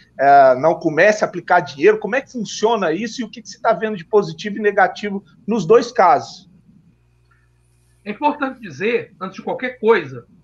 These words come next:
Speaker 2: que o clube empresa, a figura do clube empresa, ela não foi inventada pela lei da saf.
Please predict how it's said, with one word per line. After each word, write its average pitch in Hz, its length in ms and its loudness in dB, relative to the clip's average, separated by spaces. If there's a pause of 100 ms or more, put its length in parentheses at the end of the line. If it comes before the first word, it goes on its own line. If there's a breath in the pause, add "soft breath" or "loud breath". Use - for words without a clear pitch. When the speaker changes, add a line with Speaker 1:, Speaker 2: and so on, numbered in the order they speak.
(140)
Speaker 2:
que 208 340 -8
o 202 60 -12
clube 277 300 -2
empresa, 202 400 -2
a 139 60 -20
figura 220 360 -6
do 202 100 -10
clube 170 220 -12
empresa, 151 560 -6 (640)
ela 196 200 0
não 254 200 0
foi 240 380 2 (460)
inventada 233 1040 0 (260)
pela 233 180 -2
lei 180 140 -6
da 196 120 -8
saf. - 300 -14